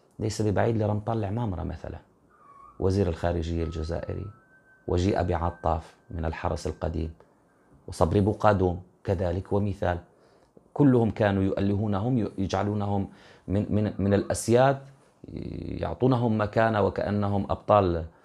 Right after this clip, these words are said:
يتمتعون بقوى خارقة، وبعد ذلك كالبالون تضع فيه إبرة فيصبح أثر بعد عين.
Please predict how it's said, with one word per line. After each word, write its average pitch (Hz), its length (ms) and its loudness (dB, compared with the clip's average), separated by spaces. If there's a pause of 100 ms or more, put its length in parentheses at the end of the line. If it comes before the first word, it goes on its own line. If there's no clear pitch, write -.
(280)
يتمتعون 104 520 0
بقوى 101 360 -2
خارقة، 123 600 0 (720)
وبعد 98 280 -2
ذلك 113 340 0
كالبالون 110 800 0 (240)
تضع 104 200 0
فيه 101 280 -2
إبرة 113 260 -2 (1600)
فيصبح 95 560 -4
أثر 90 200 2
بعد 82 280 -2
عين. 80 260 -8